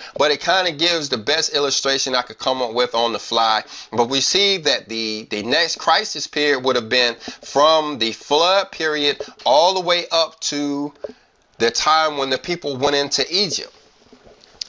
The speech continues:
If you remember the story, um, how they ended up in Egypt, it was 'cause there was a worldwide famine. Something went on in the world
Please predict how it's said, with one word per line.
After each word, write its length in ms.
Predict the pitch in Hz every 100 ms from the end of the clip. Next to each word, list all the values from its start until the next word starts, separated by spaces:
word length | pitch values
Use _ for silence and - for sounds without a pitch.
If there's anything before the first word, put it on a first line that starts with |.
| 107
If 140 | 110
you 80 | 117
remember 480 | 120 131 139 156 147
the 80 |
story, 560 | 135 - 180 185 147 135 - - -
um, 320 | 113 113 107
how 300 | 107 139 143
they 140 | 139 135
ended 320 | 156 151 139
up 180 | 156 160
in 160 | 147 127
Egypt, 500 | 127 170 170 131 -
it 60 |
was 240 | 123 117 113
'cause 300 | 127 123 -
there 100 | 120
was 180 | 110
a 80 | 104
worldwide 760 | 98 117 143 151 139 123 120 117
famine. 500 | - 156 151 101 87
Something 420 | - 147 151 131
went 160 | 127
on 300 | 127 143 156
in 160 | 147 131
the 80 | 123
world 460 | 113 156 147 113